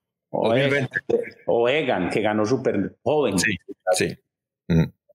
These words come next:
Speaker 1: Porque veníamos acostumbrados a Alberto, pero yo Alberto tenía una edad de veintiocho, treinta años, después fue un veintiocho, treinta años,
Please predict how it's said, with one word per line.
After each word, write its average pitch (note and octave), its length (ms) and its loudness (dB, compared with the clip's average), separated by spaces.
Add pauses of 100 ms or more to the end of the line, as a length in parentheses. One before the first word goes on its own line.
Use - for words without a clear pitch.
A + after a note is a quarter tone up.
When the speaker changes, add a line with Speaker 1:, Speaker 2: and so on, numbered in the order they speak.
Speaker 1:
Porque A#2 200 0
veníamos C3 460 0
acostumbrados A2+ 540 2
a A#2+ 120 2
Alberto, B2+ 440 0
pero A#2+ 140 0
yo G2+ 100 2
Alberto A#2 280 0
tenía G#2+ 140 2
una A#2 180 0
edad A#2 200 2
de A2+ 60 0
veintiocho, A2+ 520 -2
treinta G#2+ 380 -2
años, B2+ 260 -2
después G2 560 0
fue A#2+ 120 0
un C3 140 2
veintiocho, G#2+ 540 0
treinta G#2 420 -4
años, D3 240 0